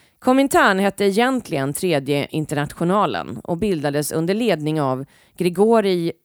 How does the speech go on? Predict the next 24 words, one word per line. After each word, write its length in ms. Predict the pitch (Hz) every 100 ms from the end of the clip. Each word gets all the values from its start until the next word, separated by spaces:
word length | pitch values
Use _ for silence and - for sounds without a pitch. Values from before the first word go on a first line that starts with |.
| _ 151
Zinovjev 840 | 233 202 127 127 110 82 90 120 -
i 160 | 147
Moskva 580 | 151 156 - 131 113 113
den 160 | 127 151
andra 260 | 208 180
mars 360 | 175 135 - -
nittonhundranitton. 1120 | 156 - 151 127 139 156 _ - 170 85 - _ _ _ _ _ _ _ _
Högkvarteret 840 | 214 190 135 151 151 247 147 123
var 120 | 147 147
placerad 600 | 147 147 139 131 123 -
i 100 | 156
Moskva 500 | 147 151 - 151 180 247 285
och 320 | - 185 _ -
målsättningen 920 | 226 214 147 - 277 - 254 233 214
med 100 | 208
organisationen 800 | 208 202 214 156 131 131 123 139 - _ _ _ _ _
var 320 | - 277 208 196
att 100 | 190
med 220 | 214 240
alla 340 | 294 202 208
tillgängliga 640 | - 240 190 165 165 165 165
medel, 420 | 147 135 135 143
inklusive 640 | 190 262 240 226 156 135 135
militärt, 800 | 139 139 - 208 98 - -